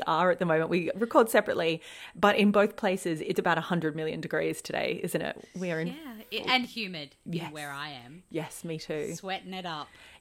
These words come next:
Speaker 1: Yeah, we are in full Australian summer. So if you just wanna, like, picture what's going on here, we <laughs> both currently have tea towels wrapped around ice bricks sitting in our laps.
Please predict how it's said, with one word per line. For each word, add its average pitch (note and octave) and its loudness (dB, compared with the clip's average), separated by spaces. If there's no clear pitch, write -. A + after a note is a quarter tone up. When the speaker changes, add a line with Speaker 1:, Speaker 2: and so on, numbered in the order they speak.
Speaker 1:
Yeah, - -6
we F#3 -4
are F3+ 4
in F3 2
full G3 2
Australian E3 2
summer. D#3+ 4
So G3+ 6
if A#3 4
you B3 8
just B3+ 2
wanna, D#4 6
like, D4 2
picture A3+ 2
what's F3 2
going E3 2
on E3 4
here, E3+ 0
we A3 2
<laughs> - -10
both - 4
currently A3 0
have F3 0
tea A#3+ -8
towels E3 2
wrapped A3 0
around F#3 4
ice C4 4
bricks - -2
sitting D4+ 0
in E4 0
our E4+ 0
laps. - -4